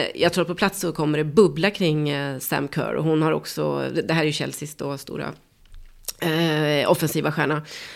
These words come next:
Eh, och hon har också, eh, en, en karaktär och en personlighet som kan bära upp det här. Så att, eh, det blir kul att se hur hon presterar under press då, får man väl säga. Pre-, det är hon van vid såklart, men där hela ljuset och väldigt mycket av turneringens gl-, liksom stjärnglans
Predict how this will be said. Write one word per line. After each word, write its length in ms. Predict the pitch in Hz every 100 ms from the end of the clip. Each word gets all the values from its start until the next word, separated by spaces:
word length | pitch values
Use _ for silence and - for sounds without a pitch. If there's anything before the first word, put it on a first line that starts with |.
| - -
Eh, 180 | - 156
och 360 | - 170 - -
hon 200 | 165 156
har 120 | 165
också, 520 | 147 - - 151 147 143 131 113 82 - -
eh, 300 | 76 67 65 -
en, 240 | - 151 107
en 180 | 156 156
karaktär 380 | 165 156 175
och 40 | 147
en 60 |
personlighet 500 | 151 151 147 147 -
som 140 | - 147
kan 300 | 143 143 -
bära 380 | 147 170 156 156
upp 300 | 170 - -
det 60 |
här. 180 | - -
Så 160 | - 160
att, 280 | 156 - 185
eh, 60 | 175 165 160 98 90
det 140 | 180 196
blir 100 | 220
kul 180 | 214 180
att 100 | 180
se 120 | 175
hur 80 | 165
hon 180 | 165
presterar 460 | 156 165 165 147 151
under 180 | 151 147
press 440 | - - 220 -
då, 220 | - 160 202
får 140 | -
man 80 | 165
väl 80 | 156
säga. 300 | 156 151 160 -
Pre-, 260 | 156 -
det 120 | 147
är 40 | 160
hon 120 | 160
van 220 | 147 156
vid 140 | 156 -
såklart, 320 | - 143 151
men 200 | 156 156 - - - -
där 340 | 160 156 - - -
hela 280 | 170 170 175
ljuset 400 | 156 151 151 147
och 60 |
väldigt 140 | 151 156
mycket 160 | 151
av 80 | 135
turneringens 540 | - 143 139 135 135
gl-, 400 | 151 - - -
liksom 220 | - - 139
stjärnglans 640 | 147 139 139 139 -